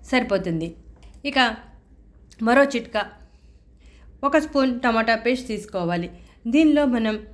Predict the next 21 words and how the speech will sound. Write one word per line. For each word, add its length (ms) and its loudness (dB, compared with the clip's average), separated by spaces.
మోల్టానా 360 -2
మట్టి 240 -2
వేస్తున్నాం. 480 -6
మోల్టానా 380 2
మట్టి 300 -2
ఒక 200 -6
పావు 300 -2
స్పూన్ 340 -8
వేస్తే 320 -6
సరిపోతుంది. 540 -6
టమాటా 360 2
పేస్ట్లో 460 -2
మోల్టానా 380 -2
మట్టి 240 0
వేసి 320 -4
బాగా 380 0
కలిపి 460 -4
చర్మంపై 600 0
రాసి 420 -4
పది 200 -2
నిమిషాలు 480 4